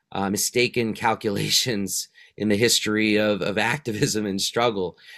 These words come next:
is, is that they really thought, they thought this, you know, that taking a knee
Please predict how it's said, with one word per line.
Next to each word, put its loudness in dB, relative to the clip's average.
is, -4
is 2
that 4
they 4
really 4
thought, 0
they 2
thought -2
this, -4
you -4
know, 2
that 0
taking 2
a 2
knee -2